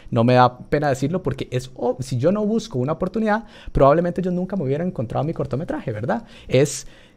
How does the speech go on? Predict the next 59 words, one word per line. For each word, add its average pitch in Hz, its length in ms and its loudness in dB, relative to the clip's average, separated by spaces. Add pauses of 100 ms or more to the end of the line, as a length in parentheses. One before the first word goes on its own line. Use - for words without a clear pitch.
(380)
la 147 200 6
industria 151 400 0
de 202 40 4
animación 202 380 0
es 127 160 -6
tan 190 200 2
grande 208 300 4
que 190 100 -2
ellos 190 120 -2
jamás 160 240 -2
se - 80 -6
hubieran 180 180 2
dado 165 200 2
cuenta 156 220 -2
que 190 80 -4
existía, 143 460 0
pero 131 160 0
lo 123 100 2
bonito 180 400 0
es 143 120 -2
que 160 100 2
vieron 131 400 4
la 175 100 4
historia 196 380 4
del 196 120 6
cortometraje, 208 600 0
vieron 123 260 0
el 120 120 -4
corto, 202 260 0
vieron 151 160 0
que 127 120 -2
yo 113 120 -2
era 110 120 -2
de 98 80 -6
Costa 170 240 0
Rica, 233 260 2
bla, 190 120 4
bla, 185 140 4
bla, 262 220 4 (120)
les 156 160 4
gustó, 151 400 -2 (120)
lo 123 100 -4
compartieron, 110 500 -4
qué 131 120 -2
bueno, 113 260 -2
¿verdad? 113 240 -8 (360)
Entonces 190 460 2
hay 196 120 6
plataformas 175 680 2
en 143 80 0
las 117 120 -2
que 131 60 -4
ustedes 131 320 -2
tienen 131 240 -4
que 131 100 -8
contactar 117 640 -2
a 123 80 2
las 107 140 -2
personas, 101 460 -6